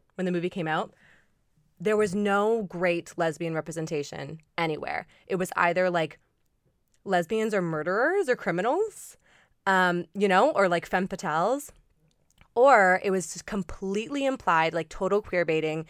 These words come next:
N-, there was no actual relationship happening at all. And something about, even though the movie didn't go as explicit as the book, there was still something about the movie that was, like, almost, like, moving a little further forward into the gray space that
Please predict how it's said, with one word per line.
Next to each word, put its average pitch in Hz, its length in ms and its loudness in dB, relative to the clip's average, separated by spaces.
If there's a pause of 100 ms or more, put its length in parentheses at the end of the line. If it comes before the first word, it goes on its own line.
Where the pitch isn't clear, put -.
(280)
N-, 185 180 -6
there 190 100 0
was 185 160 -2
no 214 160 0
actual 175 380 0
relationship 156 440 -6
happening 156 380 -10
at 143 80 -6
all. 175 300 -6 (500)
And 202 240 -4
something 262 480 -2
about, 180 380 0 (140)
even 262 300 -2
though 214 360 2 (140)
the 185 180 -6
movie 175 340 -2
didn't 175 260 -4
go 160 200 -2
as 156 140 -4
explicit 165 420 -10
as 156 140 -6
the 160 80 -8
book, 170 360 -4
there 202 100 -2
was 190 120 -6
still 254 160 -2
something 202 400 -6
about 190 200 -2
the 202 60 -4
movie 175 260 -2
that 180 140 -6
was, 185 160 -10
like, 175 220 -4
almost, 214 480 -4 (920)
like, 214 180 0
moving 226 360 0
a 214 80 2
little 196 420 0
further 240 360 -2
forward 247 500 -2
into - 260 -8
the 262 100 0
gray 247 240 2
space 277 440 -2
that 180 240 -4